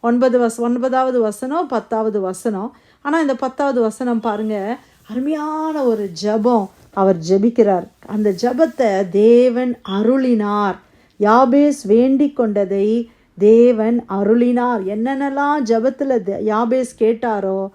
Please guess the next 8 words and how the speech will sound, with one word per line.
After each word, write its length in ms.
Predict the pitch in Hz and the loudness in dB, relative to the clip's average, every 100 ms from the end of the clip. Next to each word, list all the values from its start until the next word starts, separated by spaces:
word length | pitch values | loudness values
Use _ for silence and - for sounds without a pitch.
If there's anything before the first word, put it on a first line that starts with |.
| _ _ - | _ _ -8
அதெல்லாம் 600 | 185 196 214 233 233 202 | -2 2 2 2 2 2
தேவன் 360 | 190 220 226 | 0 0 -2
அவருக்கு 640 | 214 196 196 214 247 330 359 _ _ - 220 | -4 -4 -6 -2 -2 -2 -6 _ _ -4 2
செய்தருளினார். 840 | 202 196 185 190 190 185 196 185 _ _ - | 2 2 0 0 0 -2 -2 -4 _ _ -6
அப்படி 240 | 240 262 | -2 0
என்ன 240 | 269 311 | 0 0
யாபேஸ் 480 | 302 269 254 277 269 | 2 2 2 0 0
கேட்டாரு? 680 | 269 240 240 233 226 226 233 | 0 0 2 0 2 2 0